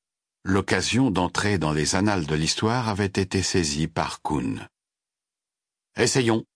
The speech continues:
je ne vois que ce moyen. » Si votre idée fonctionne, docteur,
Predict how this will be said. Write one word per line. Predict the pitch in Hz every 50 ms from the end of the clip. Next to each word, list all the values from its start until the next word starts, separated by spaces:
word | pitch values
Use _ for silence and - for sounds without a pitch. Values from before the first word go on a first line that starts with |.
| _ _ -
je | - 95 110
ne | 113 113
vois | 101 113 127 117
que | - 123
ce | 113 - 131
moyen. » | 113 113 110 92 76 - - - _ _ _ _ _ _ _ _ _ _ _ _ _ _ _ _ _ _ _ _ _ _ -
Si | - - 110 110 92
votre | 80 82 101 95 - - 127
idée | 143 131 135 123
fonctionne, | 98 - - 101 95 - - - 131 147 160 185 185 165
docteur, | 131 120 - - - - - 127 143 160 170 170 165